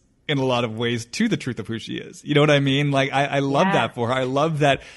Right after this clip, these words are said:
Speaker 1: you know, she's not far off in terms of wanting to help liberate people's sense of freedom and wildness. It's just right now it's a little bit hampered with this place where she, yeah, stays out of her own heartbreak and as a result sort of puts a demand on other people.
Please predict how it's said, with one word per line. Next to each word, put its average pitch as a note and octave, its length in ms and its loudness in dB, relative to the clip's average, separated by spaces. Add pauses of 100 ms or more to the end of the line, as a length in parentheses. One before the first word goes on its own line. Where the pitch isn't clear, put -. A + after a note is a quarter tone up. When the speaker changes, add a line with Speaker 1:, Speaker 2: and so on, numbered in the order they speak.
(140)
Speaker 1:
you G#3 80 2
know, F#3+ 80 6
she's D#3 280 0
not F3 480 2
far D3+ 540 2
off B2+ 540 -2
in C#3 180 -2
terms C3+ 540 -4
of C3 180 -4
wanting B2+ 580 -2
to B2+ 80 -8
help B2+ 420 -4
liberate A#2+ 560 -2
people's A#2+ 360 -6
sense A2+ 320 -8
of A2+ 120 -10
freedom A#2 360 -8
and A2 120 -6
wildness. A2+ 640 -6
It's A#2+ 240 -8
just - 220 -4
right A#2 240 -4
now A#2 280 -2
it's A2+ 160 -6
a A#2 40 -6
little A2+ 280 -4
bit A2+ 240 -4 (400)
hampered A2 640 -6 (100)
with A2+ 280 -6
this A#2 160 -8
place A2+ 420 -4
where A2+ 160 -4
she, A#2 200 -8
yeah, C3 260 -2
stays A#2 360 -4
out A#2+ 140 0
of A2+ 80 -2
her A#2 80 -2
own A#2+ 140 -2
heartbreak D#3 580 -2 (320)
and A#2+ 100 -6
as A2+ 160 -4
a A2+ 60 -8
result A2+ 420 -4
sort A2+ 140 -8
of A2 120 -12
puts - 200 -14
a - 20 -10
demand A2 400 -10
on A2 80 -12
other A#2 160 -12
people. A2+ 540 -12